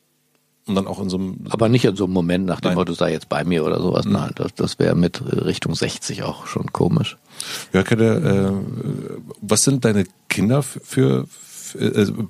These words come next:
Speaker 1: findest du es gut? Also deine Kinder, soweit ich das verstanden habe, zwei Töchter, ein Sohn, sind ja jetzt auch in der Pubertät, ne? Also ist das so
Speaker 2: Ja,
Speaker 1: richtig?
Speaker 2: siebzehn wird die eine jetzt, die andere sechzehn.
Speaker 1: Und ist man
Speaker 2: Und
Speaker 1: ja auch
Speaker 2: zehn.
Speaker 1: aufmüpfig?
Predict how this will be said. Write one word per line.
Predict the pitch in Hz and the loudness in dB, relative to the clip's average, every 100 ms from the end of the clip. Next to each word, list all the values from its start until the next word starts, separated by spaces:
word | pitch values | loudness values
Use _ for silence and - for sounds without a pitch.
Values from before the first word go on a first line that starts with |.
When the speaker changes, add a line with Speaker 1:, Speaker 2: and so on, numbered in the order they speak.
| 110 104 | -4 0
Speaker 1:
findest | 120 120 117 | 2 2 2
du | |
es | - | 0
gut? | - - | 0 0
Also | - 78 - _ - | 2 0 -2 _ 0
deine | 90 | 0
Kinder, | 90 117 117 | 2 2 4
soweit | 92 98 | 4 4
ich | 95 | 2
das | 90 - | -4 -8
verstanden | - - - - - 90 110 110 | -8 -6 -4 -4 0 2 2 2
habe, | 107 98 | 0 0
zwei | - 87 | 0 0
Töchter, | - 98 90 | 0 -2 -2
ein | 87 85 | 0 0
Sohn, | 87 107 | 4 4
sind | 101 92 | 4 2
ja | 92 | 2
jetzt | - | 0
auch | 95 - | -4 -6
in | - 87 | -4 -2
der | |
Pubertät, | - - - - 117 147 - | 0 -2 0 0 0 0 0
ne? | 104 139 170 | 2 2 2
Also | 110 101 101 | -2 -2 -2
ist | 117 | -6
das | 110 - | -8 -4
so | 113 120 123 - - | -2 -2 -6 -12 -2
Speaker 2:
Ja, | 147 147 | 4 4
Speaker 1:
richtig? | 120 131 127 | 6 2 2
Speaker 2:
siebzehn | - 113 110 | 2 2 2
wird | - | 0
die | - | 0
eine | 117 127 | 0 0
jetzt, | 127 127 - | -2 -4 -6
die | |
andere | - - | -4 -4
sechzehn. | - 98 - - 127 127 - - - - - | -6 -8 -8 -6 -6 -6 -14 -20 -18 -20 -8
Speaker 1:
Und | 95 | -4
ist | 113 90 | 0 4
man | |
Speaker 2:
Und | 123 | 4
Speaker 1:
ja | 120 | 4
auch | 107 117 - | 4 0 -2
Speaker 2:
zehn. | - | -2
Speaker 1:
aufmüpfig? | 90 90 - 90 87 - - - - | 0 2 0 2 0 0 -4 -6 -8